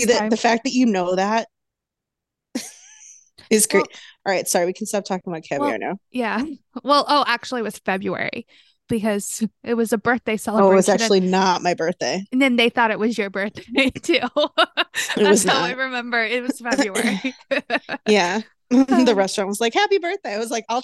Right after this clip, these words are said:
Speaker 2: take it." <laughs>
Speaker 1: Yeah, I'll take it.
Speaker 2: I'll take
Speaker 1: Um,
Speaker 2: it.
Speaker 1: yeah, so I was very happy when I got that text. Uh, but, and then I have a happy hour Thursday, but it's with work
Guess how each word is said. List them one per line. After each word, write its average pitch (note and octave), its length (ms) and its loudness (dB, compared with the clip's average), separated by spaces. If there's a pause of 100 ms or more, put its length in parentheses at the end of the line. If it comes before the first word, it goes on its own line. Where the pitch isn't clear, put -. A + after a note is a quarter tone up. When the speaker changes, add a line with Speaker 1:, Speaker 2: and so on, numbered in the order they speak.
(160)
Speaker 2:
take A3 220 -2
it." C3 160 -14 (140)
<laughs> - 160 -12
Speaker 1:
Yeah, G3+ 260 -8 (340)
I'll F#4 140 0
take - 240 -10
it. - 160 -14 (500)
Speaker 2:
I'll B3+ 140 0 (200)
take A#3+ 220 2
Speaker 1:
Um, A2 80 -4
Speaker 2:
it. - 120 -12 (420)
Speaker 1:
yeah, A3+ 360 -6
so A3+ 280 -8
I G#3+ 140 -4
was A3+ 160 -8
very A#3 280 -2
happy G3+ 300 -4
when G3 160 -8
I F#3 100 -8
got F#3 220 -10
that F3+ 180 -6
text. - 460 -8
Uh, G#3+ 300 4 (100)
but, - 200 -2
and G#3+ 160 -6
then A#3+ 120 -2
I A#3 80 0
have A3+ 100 -4
a G#3 60 -4
happy D4 480 -2
hour A3+ 260 0
Thursday, A3 1000 -4 (240)
but C4 100 -2
it's C#4 180 0
with A#3+ 260 -4
work G3+ 280 -4